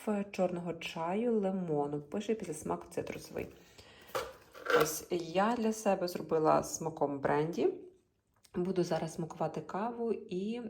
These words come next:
відправляємося з вами у секонд-хенд шукати скарби. Усім вдалого дня. Також я залишу промокод під цим відео на знижку п'ятнадцять відсотків для моїх підписників. Е, ця знижка буде діяти на всю каву,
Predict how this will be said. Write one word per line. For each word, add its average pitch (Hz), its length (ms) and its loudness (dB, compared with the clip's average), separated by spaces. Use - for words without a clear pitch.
відправляємося 185 1000 -2
з 185 100 -10
вами 170 500 -2
у 170 80 -2
секонд-хенд 240 680 -2
шукати - 420 -2
скарби. 208 420 -4
Усім 220 340 -6
вдалого 175 800 0
дня. 156 220 -6
Також 185 400 -6
я 180 80 0
залишу 175 720 -4
промокод 170 500 -6
під - 180 -14
цим 160 200 -8
відео 165 340 -6
на 160 120 -6
знижку 165 400 -8
п'ятнадцять 160 580 -8
відсотків 160 580 -8
для 170 120 -6
моїх 165 240 -10
підписників. 220 760 -4
Е, 170 280 -2
ця 196 220 0
знижка 196 320 -4
буде 180 240 -6
діяти 175 320 -6
на 165 120 -8
всю 170 300 -10
каву, 160 580 -2